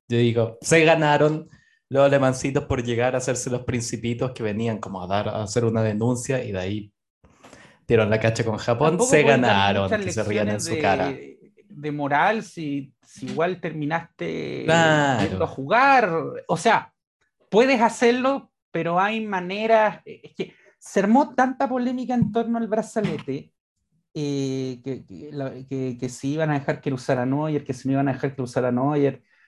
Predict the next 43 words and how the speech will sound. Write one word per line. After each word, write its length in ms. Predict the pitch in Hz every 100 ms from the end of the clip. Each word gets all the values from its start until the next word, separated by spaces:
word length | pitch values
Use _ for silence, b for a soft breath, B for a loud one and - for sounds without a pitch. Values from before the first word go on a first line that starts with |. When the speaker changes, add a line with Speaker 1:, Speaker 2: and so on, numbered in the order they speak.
| _ -
Speaker 2:
pero 760 | 135 127 123 120 117 113 113 _ _
fue 260 | - - 208
tanta 260 | 254 277 349
la 100 | 269
polémica 420 | 226 233 240 233
con 100 | 226
el 80 | 208
brazalete 540 | 175 185 185 202 202
que 80 | 190
siento 300 | 180 208 214
que 80 | 185
se, 180 | - -
la 140 | 160 160
discusión 440 | 160 151 - 208
se 120 | 202
terminó 320 | 185 165 180
ensimismando, 1040 | 196 196 170 156 147 208 220 160 175 175 _ _ _ _ 147
encerrándose 680 | 147 165 156 196 220 220
en 60 | 202
sí 160 | 208 208
misma, 460 | 214 170 175 185 b b b
y 120 | - 151
nos 160 | 147
desviamos 420 | 139 139 202 247
de 60 | 214
lo 100 | 190
importante, 800 | 170 139 - 254 269 - 113 - _ _ _
porque 180 | 147 143
al 60 | 156
final 300 | 170 196 240
la 80 | 240
gente 200 | 240 -
estaba 180 | 226 220
preocupada 440 | 214 175 208 226
de 80 | 220
si 200 | - 196
iban 220 | 214 214
o 60 | 202
no 380 | 202 220 226 -
a 160 | 190
multar 400 | 180 170 170 202 208
a 80 |
Neuer, 500 | 202 226 208 160 170